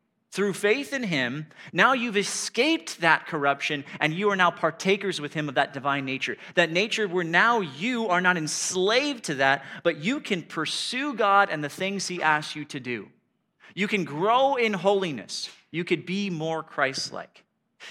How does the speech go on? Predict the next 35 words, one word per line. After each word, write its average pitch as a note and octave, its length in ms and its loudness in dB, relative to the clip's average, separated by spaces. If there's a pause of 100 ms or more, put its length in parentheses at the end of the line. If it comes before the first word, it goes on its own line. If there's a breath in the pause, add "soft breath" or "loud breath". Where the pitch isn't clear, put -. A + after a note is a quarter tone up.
(140 loud breath)
Because G#3+ 680 2
of F3+ 260 2
this, - 520 -4 (640)
because F3+ 400 2
of C#3+ 100 -6
the C#3 80 -4
gospel, A#2 640 -4 (280)
because F3+ 300 0
of F3+ 80 -4
the E3 100 -2
reality D#3+ 760 4
of D3 200 -4
what D#3+ 180 0
it D3+ 100 -8
means C#3 380 -8
to C#3+ 160 -8
be C3 160 -8
saved, C3 480 -2
knowing G#3+ 480 0
what F#3 160 0
Christ E3+ 400 2
has C#3+ 120 -8
done D3 260 -2
for C#3+ 140 -8
you, B2 240 -6 (280 loud breath)
now A#3 380 6
there A3 260 4
is F#3 100 2
something F#3+ 600 -2
that D#3 160 0
Peter G3 300 0
wants D#3+ 520 -2
us C#3+ 380 0
to D#3 140 -4
do. A#2+ 360 -8